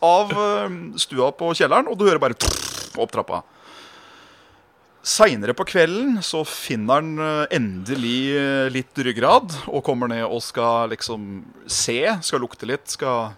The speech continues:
finne ut hva det er for noe. Så han står på hjørnet bak liksom, eh, hjørneveggen for å komme oppover til, eh,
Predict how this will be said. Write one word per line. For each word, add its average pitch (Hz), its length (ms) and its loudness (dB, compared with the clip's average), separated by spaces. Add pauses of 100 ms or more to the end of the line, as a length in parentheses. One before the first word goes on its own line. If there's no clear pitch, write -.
(1080)
finne 104 300 -4
ut - 80 -10
hva 113 180 0
det 110 140 -6
er 107 80 -4
for 165 100 -6
noe. 240 220 0
Så - 180 -4
han 190 80 -4
står 151 640 2 (100)
på 233 160 -4
hjørnet 220 1000 2 (540)
bak 131 580 2
liksom, 180 480 -4 (400)
eh, 135 1200 -2
hjørneveggen 120 600 0
for 160 140 -6
å 156 80 -4
komme 127 480 -2
oppover 131 380 -2
til, 131 420 -4
eh, 131 400 0